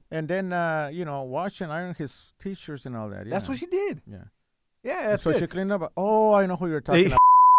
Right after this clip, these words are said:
Speaker 2: <laughs> I mean, <laughs>
Speaker 1: Yeah?
Speaker 2: yeah.
Speaker 1: <laughs> Uh, look, all girls try to change the guy.
Speaker 2: They always, hey,
Speaker 1: Always.
Speaker 2: girls always
Speaker 1: Yeah.
Speaker 2: want to change men.
Speaker 1: Right. Like, he was fine all hairy. Now
Speaker 2: Right,
Speaker 1: she's
Speaker 2: right,
Speaker 1: gonna
Speaker 2: right.
Speaker 1: get him, uh,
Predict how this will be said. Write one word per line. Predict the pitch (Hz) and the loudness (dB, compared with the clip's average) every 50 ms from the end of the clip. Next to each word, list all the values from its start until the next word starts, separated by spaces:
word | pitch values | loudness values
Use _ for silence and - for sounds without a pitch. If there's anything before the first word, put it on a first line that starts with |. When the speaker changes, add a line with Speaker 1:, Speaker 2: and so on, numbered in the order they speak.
| 1017 1017 | 8 10
Speaker 2:
<laughs> | 508 494 - - 988 349 349 339 - - | 12 12 12 12 12 10 10 10 8 4
I | 311 302 294 311 - 285 269 - 262 233 233 | 2 2 4 2 2 2 -2 -4 -4 -8 -8
mean, | 240 214 139 | -6 -4 2
<laughs> | |
Speaker 1:
Yeah? | 139 160 226 349 403 381 415 - - 370 - - 349 - - - - 359 262 - - - 294 - - 240 | 4 4 4 4 2 -2 -8 -16 -20 -20 -20 -16 -14 -12 -10 -10 -10 -10 -10 -8 -2 -2 -2 -2 2 4
Speaker 2:
yeah. | 262 233 190 185 185 - | 4 4 4 4 -2 -10
Speaker 1:
<laughs> | - _ _ _ _ _ _ _ _ _ _ _ _ _ _ _ | -18 _ _ _ _ _ _ _ _ _ _ _ _ _ _ _
Uh, | 147 151 156 180 | -8 -6 -4 2
look, | 208 226 226 233 - _ | 4 4 4 2 -2 _
all | - 170 226 285 285 | 0 2 2 2 2
girls | 277 330 320 269 - - | 2 2 2 2 2 0
try | - 220 208 | -2 -4 -4
to | - 196 | -4 -6
change | 175 - - 196 185 - | -6 -6 -6 -6 -6 -6
the | - 156 | -6 -6
guy. | 117 131 131 | -4 -2 0
Speaker 2:
They | 147 190 202 | 2 4 8
always, | 202 226 247 233 180 151 | 8 10 10 8 6 6
hey, | 196 226 190 135 | 4 2 2 2
Speaker 1:
Always. | - 185 185 185 180 170 151 147 127 110 | 2 0 0 2 2 0 -2 -4 0 6
Speaker 2:
girls | 160 208 254 285 262 254 - | 10 10 10 10 8 4 4
always | - 175 190 214 240 240 240 247 233 180 | 8 10 10 10 10 8 6 4 2 0
Speaker 1:
Yeah. | 165 156 - | 0 2 4
Speaker 2:
want | 190 202 208 - | 4 2 2 0
to | - 160 | -6 -10
change | 135 - - - - 175 175 180 185 180 160 - - - - _ _ | -10 -10 -8 -6 -4 -2 -2 -2 -2 -4 -6 -8 -14 -20 -20 _ _
men. | - 123 123 127 135 131 120 110 104 | -8 -6 -4 -4 -4 -6 -6 -8 -4
Speaker 1:
Right. | 143 160 131 87 - _ _ | -2 -2 -2 -2 -6 _ _
Like, | 147 147 165 160 151 147 143 143 135 | -4 -2 0 2 2 0 -2 -4 -6
he | - 226 277 | -8 -8 -6
was | 294 285 302 277 - | 0 2 2 2 2
fine | - - 262 262 254 254 247 | 0 -2 -2 0 0 0 0
all | 240 247 226 | 0 0 0
hairy. | - - 247 254 247 220 196 165 147 | 0 0 2 2 2 2 2 0 -2
Now | 143 147 175 202 220 220 226 233 | -2 -2 0 0 2 2 2 0
Speaker 2:
Right, | - | 0
Speaker 1:
she's | - 226 | -2 -4
Speaker 2:
right, | 214 190 | -4 -2
Speaker 1:
gonna | 208 220 214 | -2 -2 -4
Speaker 2:
right. | 196 175 | -4 -4
Speaker 1:
get | 175 202 202 180 | -4 -6 -6 -4
him, | 202 208 208 196 185 | -6 -6 -4 -4 -2
uh, | 175 165 156 147 139 135 | -2 -2 -2 -2 -4 -4